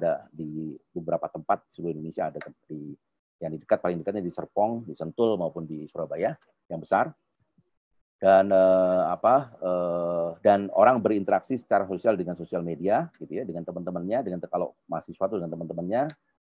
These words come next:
eh, dengan sosial media. Kalau zaman dulu kita telepon-teleponan gitu ya, pakai telepon umum, kira-kira seperti itu.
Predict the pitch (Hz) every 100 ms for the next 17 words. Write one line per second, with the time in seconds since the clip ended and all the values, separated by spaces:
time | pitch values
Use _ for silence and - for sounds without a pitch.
0 | _ _ - 82 82 80 80 82 82 80
1 | 87 85 80 113 92 85 80 80 87 92
2 | 90 87 87 87 85 82 90 107 113 92
3 | 80 98 123 _ - 76 80 80 78 95
4 | 117 110 82 78 92 95 82 87 110